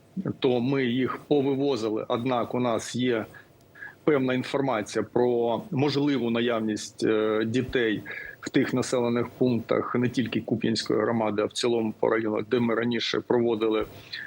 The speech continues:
е, обов'язкову евакуацію в примусовий спосіб дітей разом, е, з батьками. Наразі ми можемо говорити про цифру дванадцять дітей.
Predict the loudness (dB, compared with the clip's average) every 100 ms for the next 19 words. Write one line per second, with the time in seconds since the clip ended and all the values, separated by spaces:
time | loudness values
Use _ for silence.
0 | -6 0 2 2 0 0 0 0 0 0
1 | 0 0 -2 0 -2 0 -2 0 0 0
2 | 0 -2 0 0 -2 0 0 0 -4 -2
3 | -2 0 0 2 0 0 0 0 0 0
4 | 0 0 0 0 -2 0 -2 -4 -6 -16
5 | -18 -4 0 2 0 0 -2 0 0 -2
6 | 0 0 0 0 0 -2 0 0 0 -2
7 | 0 0 0 0 0 0 0 -2 -2 -2
8 | 0 0 0